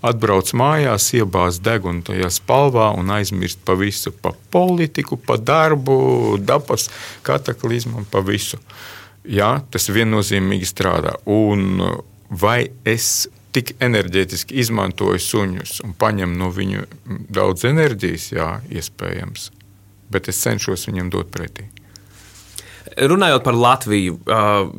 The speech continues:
Speaker 2: Latvijā vispār tādu suņu terapeitu, cik diez tādu ir? Un, ja kāds vēlas izmantot šādu pakalpojumu, kā var saprast, ka tas ir suns un speciālists ar pieredzi?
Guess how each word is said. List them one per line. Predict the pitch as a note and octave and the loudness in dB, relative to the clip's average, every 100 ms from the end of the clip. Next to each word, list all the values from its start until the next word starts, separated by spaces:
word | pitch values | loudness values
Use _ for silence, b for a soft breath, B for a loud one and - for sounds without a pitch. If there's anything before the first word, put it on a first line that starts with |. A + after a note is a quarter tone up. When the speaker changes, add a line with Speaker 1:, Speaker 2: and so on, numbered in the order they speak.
| - | -6
Speaker 2:
Latvijā | A#2 C3 B2+ G#2 F2 E2 - - | 0 2 2 2 2 0 -6 -14
vispār | - B2 - G#2 F2+ - | -4 -2 2 0 0 0
tādu | E2 D2 | -2 0
suņu | - A#2+ G2 | -2 -2 0
terapeitu, | A2+ G2 F#2 D2 - - | 0 2 0 -2 -6 -12
cik | - F#3+ F3 | -4 -2 2
diez | E3 D#3+ | 0 2
tādu | D#3+ D3 E3+ | 2 4 4
ir? | D#3+ | 4
Un, | A2+ | 4
ja | A2 | 2
kāds | A#2 A#2 A2+ | 2 0 4
vēlas | A2+ C#3+ E3 E3 | 6 6 6 2
izmantot | F3 E3+ D3 C3+ | 2 4 4 2
šādu | - C#3 C3 | 4 2 4
pakalpojumu, | D3 D3+ B2+ B2 B2+ B2 | 0 2 2 4 2 2
kā | A#2+ C3 | 2 4
var | B2 | 4
saprast, | - E3+ C3 A#2+ - | 2 0 0 -2 -4
ka | - | -4
tas | A#2 - A#2+ | -4 -4 -4
ir | B2+ A#2+ | -2 -2
suns | - D#3 D3+ | 0 0 0
un | C3+ | 0
speciālists | - D#3 D#3 C#3 C#3 C#3 C#3 | 2 2 4 4 2 2 0
ar | B2+ | 2
pieredzi? | C#3+ E3+ G#3+ G#3+ | 2 4 4 2